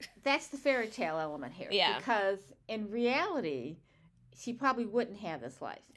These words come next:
Speaker 1: Yeah, for
Speaker 2: So,
Speaker 1: sure.
Speaker 2: and, and that keeps coming to my mind is that, yeah, it is a life, and, but it's a life that was created for you by your writers.
Speaker 1: I mean, yeah.
Speaker 2: In, in, in real life, it probably, in real life, Emily would have been right.
Speaker 1: Mm-hmm.
Speaker 2: So, um,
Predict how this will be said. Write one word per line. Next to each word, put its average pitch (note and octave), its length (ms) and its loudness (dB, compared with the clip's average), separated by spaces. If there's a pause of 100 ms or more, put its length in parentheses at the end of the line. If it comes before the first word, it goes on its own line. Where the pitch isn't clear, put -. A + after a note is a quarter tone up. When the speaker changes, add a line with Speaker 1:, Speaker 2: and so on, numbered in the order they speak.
Speaker 1:
Yeah, A#3 240 10
for - 140 -4
Speaker 2:
So, F#3+ 80 6
Speaker 1:
sure. G3 300 4 (400)
Speaker 2:
and, A3+ 120 -2
and A#3+ 200 2
that D4+ 140 2
keeps B3+ 200 -4
coming A#3+ 300 0
to A#3 80 -4
my F#3+ 180 -2
mind D#3+ 320 -4
is E3 120 -8
that, E3 180 -4
yeah, A3 480 0
it A3+ 160 -4
is B3 160 -2
a B3+ 40 -4
life, F3 420 -2 (200)
and, F3+ 600 -6
but G#3+ 100 -4
it's G3 160 -6
a G#3 40 -4
life G3+ 240 -4
that F3 100 -6
was E3+ 120 -10
created F3+ 380 -4
for F#3 80 -6
you F3 160 -6
by D#3+ 120 -4
your D3 140 -6
writers. A2+ 460 -8 (180)
Speaker 1:
I G#3 140 2
mean, F3 180 -4
yeah. B2+ 160 2 (140)
Speaker 2:
In, A3 180 -2
in, A3+ 120 -2 (100)
in G#3 180 -4
real B3+ 220 6
life, G#3+ 420 4
it G#3 220 -2
probably, G#3+ 920 -2
in A3 160 -4
real E4+ 260 -2
life, C4+ 220 -2 (800)
Emily F4 260 -2
would C4 140 0
have A3+ 80 0
been A3+ 140 -2
right. D4+ 400 -6 (260)
Speaker 1:
Mm-hmm. G3 320 -6
Speaker 2:
So, A3 540 4
um, G3+ 360 -2